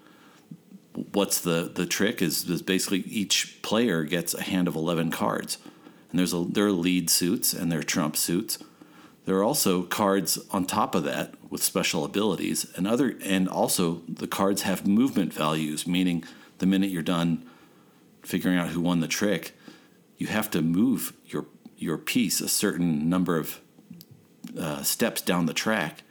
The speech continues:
And if you bump into the edge of the board, you've triggered the forest closing in on you even faster. So you have to consider, how do I, uh, you have to consider your play on three levels. One,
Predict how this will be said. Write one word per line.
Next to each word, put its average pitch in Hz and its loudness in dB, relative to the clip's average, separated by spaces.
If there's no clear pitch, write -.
And 92 -2
if - -2
you 95 0
bump 110 0
into 113 6
the 92 2
edge 104 0
of 87 -2
the 87 2
board, 113 0
you've - -8
triggered 92 2
the - -6
forest 95 2
closing 87 0
in 92 4
on 87 4
you 82 0
even 90 0
faster. 90 -2
So - 0
you 85 2
have 92 0
to - -2
consider, 85 2
how 98 -2
do 95 2
I, 76 0
uh, 73 -6
you 95 -4
have 110 0
to - -6
consider - 0
your 87 -2
play 101 2
on 80 0
three 95 0
levels. 82 0
One, 101 4